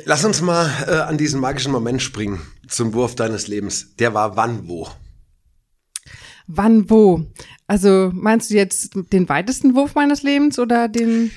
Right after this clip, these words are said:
Speaker 1: Da, wo du sagen würdest, das, das ist der Wurf meines Lebens.
Speaker 2: Ja,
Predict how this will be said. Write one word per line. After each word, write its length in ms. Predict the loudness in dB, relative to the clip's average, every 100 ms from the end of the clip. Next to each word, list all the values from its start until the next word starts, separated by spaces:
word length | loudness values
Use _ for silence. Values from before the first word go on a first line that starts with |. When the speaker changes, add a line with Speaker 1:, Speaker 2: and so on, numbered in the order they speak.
| -10
Speaker 1:
Da, 240 | 0 2 2
wo 80 | 0
du 360 | -2 -2 -4
sagen 380 | -4 -2 0 2
würdest, 320 | 0 0 -4
das, 380 | -4 -4 -8 -10
das 220 | -8 -6 -6
ist 220 | -8 -6
der 180 | -6 -2
Wurf 340 | 0 0 -2
meines 420 | -8 -6 -8 -10
Lebens. 360 | -12 -14 -14 -12
Speaker 2:
Ja, 320 | -12 -12 -16